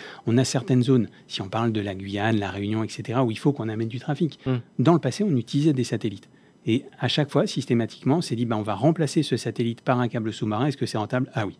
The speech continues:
Speaker 1: <laughs> on fait directement le câble sous-marin.
Speaker 2: Et du coup, l'autre question aussi, c'est, euh, aujourd'hui, donc, il y a à peu près, euh, quatre cents, euh, quatre cents câbles dans le monde.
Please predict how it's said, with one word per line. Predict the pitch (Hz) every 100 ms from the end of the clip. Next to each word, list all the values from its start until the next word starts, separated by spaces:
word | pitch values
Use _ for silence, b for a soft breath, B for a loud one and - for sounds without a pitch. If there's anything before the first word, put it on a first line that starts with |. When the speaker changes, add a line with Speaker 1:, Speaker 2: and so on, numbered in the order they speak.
| -
Speaker 1:
<laughs> | -
on | 196
fait | 165
directement | 135 104 107 110
le |
câble | 107 107 90
sous-marin. | 104 98 - _ B B B 147
Speaker 2:
Et | - 143 - _ -
du | 120
coup, | 117 180 185 - - - -
l'autre | 120 123
question | - 113 -
aussi, | 117 226 240
c'est, | - 123 113
euh, | 92 110 107 104 101
aujourd'hui, | - 123 131 131
donc, | 135 117
il | 113
y |
a |
à | 110
peu | 117
près, | - 120 110
euh, | 98 98 95 - -
quatre | 120 -
cents, | - 120 117 101
euh, | 101
quatre | 110 -
cents | 120
câbles | 127 117
dans | 110
le |
monde. | 131 208 156